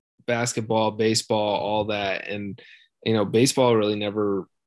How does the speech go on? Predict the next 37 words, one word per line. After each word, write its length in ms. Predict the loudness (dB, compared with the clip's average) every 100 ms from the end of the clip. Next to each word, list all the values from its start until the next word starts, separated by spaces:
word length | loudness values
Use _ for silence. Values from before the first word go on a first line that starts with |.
| _ _ _ _ _ _ _ _ _ _ _ -6
was, 280 | -2 -2
like, 280 | 0 -2 -2
the 160 | -4 -6 -6 -10 -12 -4
one 300 | 2 4 4
oh 60 |
one. 480 | 4 4 2 0 -2
Like, 200 | -6 -4
I 100 | 0
didn't 300 | 0 0 -2
sit 240 | -2 0
there 160 | 0 -2
and 80 | 0
go, 160 | -2
like, 140 | -2 -2
"Ah, 160 | -2 0
I 60 |
can't 280 | 0 -2 0
wait. 300 | 0 2 0
I 80 | -4
can't 280 | -4 -2 0
wait 280 | 0 -2
to 200 | -2 -4
just 260 | -2 -6 -4
play 160 | -2 2
this." 280 | 4 4 2
I 80 |
was 120 | -2 -2
like, 160 | -6 0
"Yeah, 180 | 2 4
I 40 |
wanna 260 | 4 2 2
play 340 | 0 0 0 -2
Major 240 | -2 -2
League 160 | -2 -2
Baseball, 420 | -2 -2 -2 -6
but, 160 | -4 -4
like, 200 | -4